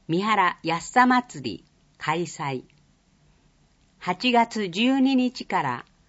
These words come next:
八月十四日開催。八月十二日金曜日から八月十四日日曜日まで、第四十七回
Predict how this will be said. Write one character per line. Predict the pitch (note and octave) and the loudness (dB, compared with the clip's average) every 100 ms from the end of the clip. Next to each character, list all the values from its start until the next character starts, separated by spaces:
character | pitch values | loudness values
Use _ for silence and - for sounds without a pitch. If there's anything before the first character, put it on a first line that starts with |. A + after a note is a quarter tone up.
| _ - | _ -8
八 | F3 F3 B3+ | -6 -2 4
月 | B3 B3 B3+ | 4 4 -4
十 | A3 C#4 G#3+ | -2 0 2
四 | D#3+ C#3+ - | 0 -2 -10
日 | D#3 C#3+ _ _ - | -8 -8 _ _ -4
開 | D3+ D#3+ | -2 -2
催。 | D#3 D3+ B2+ A2+ - _ _ _ _ _ _ _ _ _ _ _ _ - _ _ _ | -4 -4 -4 -6 -16 _ _ _ _ _ _ _ _ _ _ _ _ -20 _ _ _
八 | F3 F3+ C4 | -8 -6 0
月 | C4+ C4 B3 | 0 0 -2
十 | G3+ B3+ C4 | 0 2 4
二 | B3+ | 2
日 | A#3 A3+ - G#3+ - | 0 -4 -8 -8 -10
金 | - A#3+ C4 | -4 0 2
曜 | C4 A#3 F3+ | 2 2 -2
日 | D#3 | -6
か | C#3+ B2 | -8 -8
ら | A#2 - _ _ _ _ | -10 -14 _ _ _ _
八 | - F3 C4 | -8 -4 2
月 | C4 C4 B3 | 2 2 -4
十 | G#3+ B3+ B3 | -2 -2 0
四 | F#3 D3+ - - | 0 -2 -8 -12
日 | D#3+ - - | -10 -10 -4
日 | D#3 E3+ B3+ | -4 0 2
曜 | C4 A#3+ D#3 | 4 2 0
日 | C3+ | -4
ま | D3 D3 | -4 -6
で、 | G#2+ - _ _ _ _ _ _ _ | -10 -14 _ _ _ _ _ _ _
第 | - A#3+ G3+ C#3 | 0 2 2 0
四 | G#3+ C4+ B3 | 0 4 2
十 | F3+ F3 D3 | 2 -2 -2
七 | D3+ F3 F#3 | -2 -2 -4
回 | E3+ C3+ | -4 -6